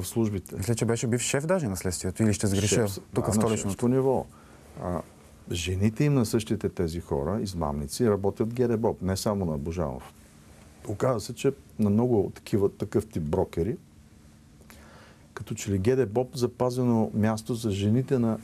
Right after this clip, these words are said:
Speaker 1: измамниците с имоти и други. И над всичко това отгоре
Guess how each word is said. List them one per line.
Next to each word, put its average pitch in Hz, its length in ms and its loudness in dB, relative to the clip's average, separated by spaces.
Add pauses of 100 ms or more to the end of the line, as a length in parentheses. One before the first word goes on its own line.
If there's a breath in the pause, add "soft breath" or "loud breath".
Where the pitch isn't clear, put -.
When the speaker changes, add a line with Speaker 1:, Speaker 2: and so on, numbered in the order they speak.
(140)
Speaker 1:
измамниците 107 760 2
с - 260 -4
имоти 120 360 0
и 117 60 2
други. 104 340 2 (1040 loud breath)
И 180 120 4
над 165 180 0
всичко 175 320 0
това 107 280 2
отгоре 104 460 2